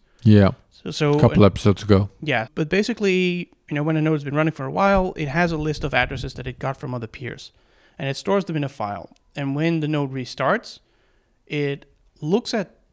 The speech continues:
Speaker 2: this file for all the addresses it heard of, and it starts randomly connecting to them. And the idea here is that you try to pollute this file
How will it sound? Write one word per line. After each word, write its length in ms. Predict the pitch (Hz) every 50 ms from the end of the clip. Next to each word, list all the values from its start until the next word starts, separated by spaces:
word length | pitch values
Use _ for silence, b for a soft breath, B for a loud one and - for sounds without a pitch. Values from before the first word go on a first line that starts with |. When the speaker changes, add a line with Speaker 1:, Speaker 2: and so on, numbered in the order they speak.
| _ -
Speaker 2:
this 140 | 151 139 -
file 320 | - 143 139 160 185 185
for 200 | - 151 143 139
all 80 | 175 180
the 160 | 170 160 151
addresses 440 | 147 147 147 143 - - 143 135 135
it 100 | 131 -
heard 220 | - 185 208 208
of, 160 | 202 202 180
and 100 | 175 156
it 60 | 147 143
starts 280 | - 151 143 139 -
randomly 380 | 151 139 143 139 135 131 131 131
connecting 420 | - - - 135 127 - 135 123 -
to 120 | - 120
them. 180 | - 101 - - _ _ _ _ _ _ _ _
And 640 | - - 139 139 143 143 147 143 147 - - 180 175 - _ _ - 160
the 460 | 156 151 156 151 147 143 143 - - _ _ _ _ _ _ _ -
idea 440 | 156 139 139 175 196 233 262 254 208
here 280 | 196 190 185 180 175
is 280 | - - 165 160 147 -
that 240 | 160 151 143 - 160
you 520 | 151 147 139 139 135 135 139 135 135 131 - _ _ _ _ _ _ -
try 180 | - - 165 156
to 60 | 151
pollute 440 | - - 156 156 170 196 202 190 -
this 180 | 185 - -
file 480 | - - 147 131 107 110 - - -